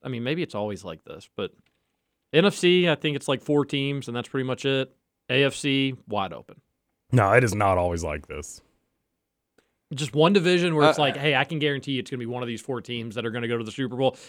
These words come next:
Speaker 1: and then the other division just having no clue who it's gonna be.
Speaker 2: If you asked five people the best team in the A F C, I would venture to say you might get five different answers.
Speaker 3: I would say the
Speaker 1: I would,
Speaker 3: Patriots.
Speaker 1: I would say you probably just people,
Speaker 3: And
Speaker 1: I
Speaker 3: then
Speaker 1: mean,
Speaker 3: probably the Chiefs.
Speaker 1: Chiefs,
Speaker 3: Chiefs to
Speaker 1: yeah.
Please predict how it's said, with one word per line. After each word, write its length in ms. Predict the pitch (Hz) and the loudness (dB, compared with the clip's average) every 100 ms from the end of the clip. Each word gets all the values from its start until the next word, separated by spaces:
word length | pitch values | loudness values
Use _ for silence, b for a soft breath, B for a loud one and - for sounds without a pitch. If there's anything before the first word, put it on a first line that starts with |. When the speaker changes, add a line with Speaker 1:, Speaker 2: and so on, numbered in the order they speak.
| b | b
Speaker 1:
and 120 | 156 | 0
then 100 | 135 | 2
the 100 | 127 | 2
other 200 | 123 135 | 2 2
division 360 | 131 135 135 127 | 4 4 4 0
just 140 | 113 | -2
having 260 | 127 113 104 | -2 -2 -2
no 160 | 113 | -2
clue 340 | 113 113 113 123 | -2 -4 -2 -2
who 120 | 127 | -4
it's 100 | - | -6
gonna 140 | 131 | -8
be. 140 | 120 143 | 0 2
Speaker 2:
If 100 | 143 | 6
you 200 | 214 247 | 8 10
asked 260 | 196 185 | 10 8
five 440 | - 147 147 165 - | 6 6 6 2 0
people 640 | 175 160 123 110 104 98 - _ _ _ 147 | 0 2 6 6 6 2 -4 _ _ _ 0
the 100 | 143 | 6
best 280 | 151 143 | 6 6
team 160 | 180 156 | 6 6
in 80 | 139 | 8
the 80 | 123 | 8
A 180 | 120 | 8
F 80 | 104 | 6
C, 260 | - 113 98 | 4 2 4
I 140 | 110 | 4
would 240 | 123 117 113 | 4 4 2
venture 280 | 127 120 | 2 4
to 80 | 104 | 2
say 140 | 95 101 | 4 2
you 100 | 104 | 4
might 220 | 110 101 | 4 2
get 160 | 90 85 | 0 -2
five 240 | 92 87 | -2 -2
different 300 | 82 - 80 | -6 -10 -16
answers. 360 | 76 - 87 - | -20 -18 -18 -8
Speaker 3:
I 40 | 101 | 0
would 240 | 104 98 | 0 0
say 160 | - 95 | 0 2
the 40 | |
Speaker 1:
I 100 | - 104 | 4 2
would, 80 | 87 | 0
Speaker 3:
Patriots. 500 | 82 85 82 - - _ _ _ - | -2 -6 -6 -10 -20 _ _ _ -2
Speaker 1:
I 120 | 131 | 4
would 200 | 233 180 | 4 4
say 160 | 135 120 | 0 -2
you 120 | 110 | -2
probably 280 | 104 139 113 | 0 0 0
just 180 | 98 - | -4 -8
people, 240 | 113 107 | -8 -4
Speaker 3:
And 60 | 104 | 0
Speaker 1:
I 20 | |
Speaker 3:
then 60 | 90 | 0
Speaker 1:
mean, 140 | 135 | 4
Speaker 3:
probably 200 | 95 87 | 2 2
the 80 | 82 | -4
Chiefs. 340 | - 87 85 | -4 -2 -2
Speaker 1:
Chiefs, 280 | - 131 110 | 0 0 2
Speaker 3:
Chiefs 200 | 110 95 | 2 2
to 60 | |
Speaker 1:
yeah. 60 | 156 | 0